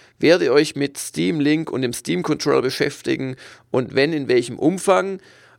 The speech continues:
Ähm, ja, da werden wir uns mit beschäftigen, aber auch da kann ich noch nicht genau sagen,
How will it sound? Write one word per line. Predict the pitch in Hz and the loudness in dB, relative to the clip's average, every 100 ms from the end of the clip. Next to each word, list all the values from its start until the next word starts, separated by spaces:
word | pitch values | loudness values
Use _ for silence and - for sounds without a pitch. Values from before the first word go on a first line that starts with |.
| - | -2
Ähm, | 131 135 131 110 | 0 0 -4 -8
ja, | 110 113 135 | -2 2 2
da | 160 | 2
werden | 143 143 | 0 -2
wir | |
uns | 139 139 | -4 -4
mit | 147 151 | -6 -6
beschäftigen, | - - 123 - - 151 139 135 | -6 -4 -4 -4 -4 -4 -4 -8
aber | - 120 120 120 110 | -4 -4 0 2 0
auch | - | -2
da | - 110 117 | -4 -4 -4
kann | 127 | -4
ich | 131 127 | -6 -6
noch | |
nicht | 123 117 - | -6 -8 -8
genau | 120 107 120 | -6 -4 -4
sagen, | 120 117 117 113 | -2 -2 -4 -8